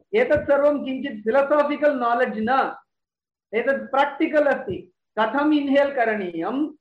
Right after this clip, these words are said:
कथम् एक्सहेल करणीयं, कथं होल्डिंग द ब्रेथ करणीयम् इति, all these are very practical। अतः तदर्थं संस्कृतम्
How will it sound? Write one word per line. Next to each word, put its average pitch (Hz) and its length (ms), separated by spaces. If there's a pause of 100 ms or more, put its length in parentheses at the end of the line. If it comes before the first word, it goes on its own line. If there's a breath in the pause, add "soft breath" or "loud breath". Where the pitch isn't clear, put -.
(220)
कथम् 254 340
एक्सहेल 254 460
करणीयं, 214 640
कथं 285 760
होल्डिंग 277 540
द 262 40
ब्रेथ 247 200
करणीयम् 240 500
इति, 254 140
all 269 300
these 294 140
are 285 260
very 208 260
practical। 311 560 (440)
अतः 240 300
तदर्थं 294 840
संस्कृतम् 247 1000